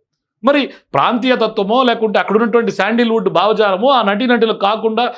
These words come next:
మీరు వేరే వాళ్ళకి ఎందుకు ఇస్తారని అక్కడ కన్నడీకులు ప్రశ్న-, ప్రశ్నిస్తున్నప్పుడు అక్కడ రాష్ట్ర ప్రభుత్వాల్ని మరి మనం ఎందుకు మైసూర్ శాండిల్ కొనుక్కోవాలి అని ప్రతి ఒక్కరు ఆలోచిస్తే ఆ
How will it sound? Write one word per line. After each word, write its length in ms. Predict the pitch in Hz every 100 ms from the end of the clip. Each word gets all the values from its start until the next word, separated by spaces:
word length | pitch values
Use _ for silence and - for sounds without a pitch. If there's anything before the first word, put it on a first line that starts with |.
| -
మీరు 160 | 196 196
వేరే 200 | 165 247
వాళ్ళకి 260 | 262 254 165
ఎందుకు 260 | 233 240
ఇస్తారని 380 | 262 254 240 233
అక్కడ 120 | 208
కన్నడీకులు 480 | 196 185 220 220 202
ప్రశ్న-, 400 | - 165 220 202 - _ -
ప్రశ్నిస్తున్నప్పుడు 680 | 190 262 269 214 190 165 156
అక్కడ 140 | 156
రాష్ట్ర 260 | 160 180 202
ప్రభుత్వాల్ని 640 | 190 156 135 127 120 208 254 _ _ -
మరి 160 | 320 277
మనం 240 | 202 302
ఎందుకు 280 | 320 330 - 175 - -
మైసూర్ 340 | 226 247 277 226
శాండిల్ 280 | 254 247 202
కొనుక్కోవాలి 680 | 247 277 285 269 247 247 277
అని 140 | 247
ప్రతి 180 | 214 -
ఒక్కరు 220 | 247 285 254
ఆలోచిస్తే 480 | 240 190 190 175 240 247 -
ఆ 140 | -